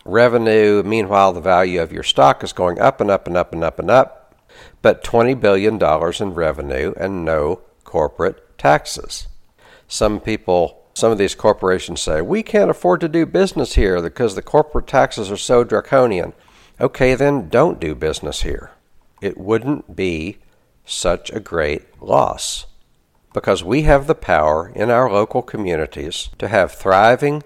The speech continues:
local economies. And in that regard, I found a really good website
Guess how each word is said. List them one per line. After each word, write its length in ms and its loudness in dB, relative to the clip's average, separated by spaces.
local 600 0
economies. 920 -4
And 200 -2
in 120 0
that 160 6
regard, 400 4
I 60 2
found 300 0
a 60 -4
really 300 -2
good 360 -2
website 680 0